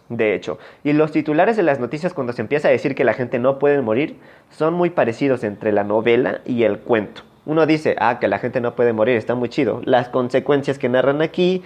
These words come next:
pues en realidad no están muy chidas, así que los invito a que lean ambos porque valen la pena.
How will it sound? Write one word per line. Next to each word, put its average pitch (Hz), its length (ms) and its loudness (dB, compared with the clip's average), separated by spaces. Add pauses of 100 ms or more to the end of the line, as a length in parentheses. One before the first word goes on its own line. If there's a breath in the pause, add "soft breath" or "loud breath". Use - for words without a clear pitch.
(200 loud breath)
pues 113 220 2
en 110 100 -2
realidad 123 440 0
no 143 120 -2
están 139 260 -4
muy 139 180 -4
chidas, 101 320 -4
así 117 180 -8
que 135 120 -2
los 113 220 0
invito 107 400 -2
a 117 80 -2
que 104 120 0
lean 113 340 0
ambos 151 500 -2 (140)
porque 113 400 4
valen 143 260 2
la 107 140 -4
pena. 80 260 -10